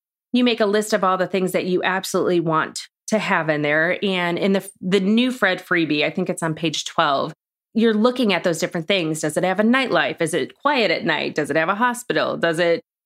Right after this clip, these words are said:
not have a hospital? Mind you, when I was in New York City, I was a couple blocks from a hospital and didn't realize how far up the sirens can travel, 'cause I was on the tenth floor and we could hear it like it was right in our apartment.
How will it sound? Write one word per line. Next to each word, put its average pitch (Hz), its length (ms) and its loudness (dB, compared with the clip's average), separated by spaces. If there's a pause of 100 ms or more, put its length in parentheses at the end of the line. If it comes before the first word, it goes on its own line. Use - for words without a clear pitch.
not 262 200 0
have 185 160 2
a 151 40 -4
hospital? 147 500 -2
Mind 185 340 0
you, 160 280 0
when 170 160 0
I 170 80 0
was 165 120 -2
in 165 80 0
New 160 60 0
York 151 160 -2
City, 151 260 0
I 151 60 0
was 151 120 -2
a 160 40 -6
couple 165 220 0
blocks 151 300 -2
from 160 100 -4
a 147 40 -6
hospital 160 460 -2
and 156 100 -4
didn't 165 180 -4
realize 165 500 0 (380)
how 392 300 0
far 311 380 0
up 196 320 0
the 180 340 0
sirens 202 540 -2
can 196 160 -2
travel, 151 440 0
'cause - 140 -8
I 202 60 0
was 254 100 -2
on 302 100 0
the 269 100 -2
tenth 220 280 -2
floor 196 240 0
and 139 100 -4
we 160 80 0
could - 160 -6
hear 226 180 -2
it 220 80 -2
like 156 200 0
it - 80 -2
was 147 320 0
right 151 500 0
in 185 120 0
our 170 140 0
apartment. 156 540 -4